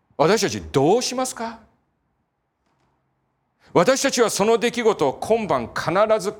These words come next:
家族に話すでしょう。友達に話すでしょう。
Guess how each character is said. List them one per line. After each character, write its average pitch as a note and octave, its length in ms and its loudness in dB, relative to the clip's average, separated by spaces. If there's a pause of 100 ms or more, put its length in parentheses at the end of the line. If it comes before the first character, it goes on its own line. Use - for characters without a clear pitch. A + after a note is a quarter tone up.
(120)
家 B3 220 2
族 A3 300 -2
に G3+ 80 0
話 D3+ 260 -2
す C3+ 60 -10
で A2 80 -8
し G2 100 -6
ょ F2 60 -6
う。 D#2+ 40 -10 (640)
友 A3 280 2
達 C4+ 280 0
に B3 100 0
話 G3+ 380 -2
す F#3 80 -6
で C#3+ 80 -2
し - 100 -6
ょ F#2+ 100 -2
う。 D#2+ 40 -16